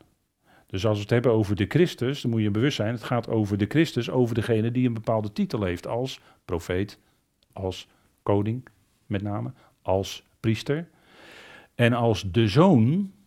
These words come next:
gaat het niet zozeer om zijn activiteiten, maar dan gaat het om wie hij is. En dat zijn twee verschillende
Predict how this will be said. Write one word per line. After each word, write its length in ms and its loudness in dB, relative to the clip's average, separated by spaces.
gaat 220 0
het 80 0
niet 180 4
zozeer 380 0
om 160 2
zijn 260 0
activiteiten, 1080 -2
maar 140 2
dan 80 2
gaat 180 2
het 140 -4
om 240 4
wie 220 2
hij 180 4
is. 500 0
En 100 -4
dat 160 -2
zijn 280 -2
twee 380 2
verschillende 680 2